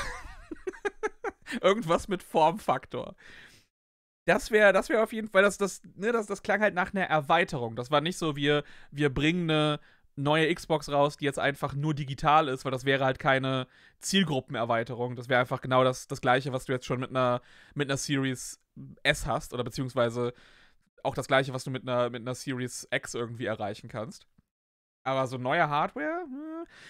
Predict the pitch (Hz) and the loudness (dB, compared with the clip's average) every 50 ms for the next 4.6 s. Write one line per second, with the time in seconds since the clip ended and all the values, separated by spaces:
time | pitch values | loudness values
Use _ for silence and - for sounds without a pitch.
0 | - - 156 147 190 196 220 226 226 220 - - - 180 175 160 - 196 180 151 | -6 -4 -2 2 4 4 4 4 2 -2 -4 -6 -10 -8 -8 -4 2 2 2 2
1 | - - - 165 160 160 151 156 - 160 143 151 151 156 156 160 160 156 143 147 | 2 -2 0 0 2 4 4 2 2 2 6 8 8 8 8 6 0 -2 -2 0
2 | 147 143 139 143 139 156 143 139 139 135 127 135 120 123 131 - - - - 143 | 2 2 2 2 2 -2 -2 -2 -2 -2 -2 -2 -2 -2 -4 -4 -4 -2 4 4
3 | 131 135 143 - - - 147 143 139 139 139 139 143 143 - - 139 - - 147 | 6 6 4 2 -2 -2 0 0 2 2 0 -4 -6 -6 -4 -4 -4 -2 -2 -2
4 | 131 131 131 127 131 131 131 131 131 131 131 | -2 0 2 2 4 4 4 2 2 0 -2